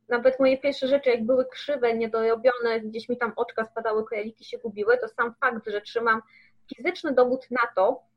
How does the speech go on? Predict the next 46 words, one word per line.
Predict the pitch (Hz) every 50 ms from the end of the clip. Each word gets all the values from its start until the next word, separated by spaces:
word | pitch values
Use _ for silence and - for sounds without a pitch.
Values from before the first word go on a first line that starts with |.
| _ _ _ _ -
że | 220 226 233
jestem | 254 247 - 294 277
w | 262
stanie | - - 262 254 247 -
coś | - - 247 220 220
zrobić, | 220 233 190 175 175 - 240 339 359 - - - _ _ _ _ _ _ _ _ _ _ _ -
e, | 208 208 202 202 196 196 190 -
i | - - 262
mogę | 277 285 277 339
to | - 294
pokazać, | - - - - 330 226 214 196 180 - -
nie | 240 233
muszę | 233 - 254
nikomu | 247 247 247 240 269
się | 262 262
tłumaczyć, | - 349 311 - - - - -
po | -
prostu: | 220 226 - - -
„O, | - 285
masz, | 285 233 226 247 220
zrobiłam | 214 233 233 202 196 156 156 180 190
to”, | - 269 427 - - _ _ _ _ _ _ _ -
e, | 208 202 202
i | - - 220
ktoś: | - 233 226 - -
„Wow, | 269 269 277 262 240 208 185 185 185 160 170 175 202 - -
super”, | - 277 269 - 202 185 180 190 - - _ _ _ _ _ _ _ - - - -
mm, | 208 214 208 214 214 214 214 208 208 208 208 202 202 - - _ _ _ _ _
to | - 247 262 226
zwyczajnie | 233 262 262 - 294 294 277 269
zaczęłam | 254 254 254 262 240 233 233
lepiej | 226 214 226 - 214
się | 214 - 190
z | -
tym | _ 185 185 175
czuć. | - 156 131 - - _ _ _ _ _ _ -
Oczywiście | 254 254 - 294 285 302 302 - - 320 302
to | - 320
jest | 320 311 311 - -
różnie, | 339 330 330 269 240 208
bo | 196 196 190 190 - _ _ _ _
trafię | - 196 180 - 214 214
na | 220 220
gorszy | 220 208 214 - - - 247 220
dzień | 220 254 247 240 233 233 208
i | - - 190 190